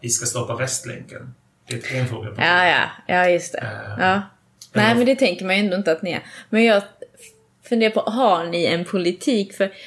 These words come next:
Speaker 2: hade ni kunnat sitta i riksdagen, liksom? Har ni en politik för allt? Har ni kunnat lägga en budget, en statsbudget?
Speaker 1: Ja, vi kan sitta i riksdagen.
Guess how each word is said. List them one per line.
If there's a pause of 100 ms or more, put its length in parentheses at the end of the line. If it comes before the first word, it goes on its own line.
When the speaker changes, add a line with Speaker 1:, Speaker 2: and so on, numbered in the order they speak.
Speaker 2:
hade
ni
kunnat
sitta
i
riksdagen,
liksom? (460)
Har
ni
en
politik
för
allt?
Har
ni
kunnat
lägga
en
budget,
en
statsbudget? (140)
Speaker 1:
Ja,
vi
kan
sitta
i
riksdagen.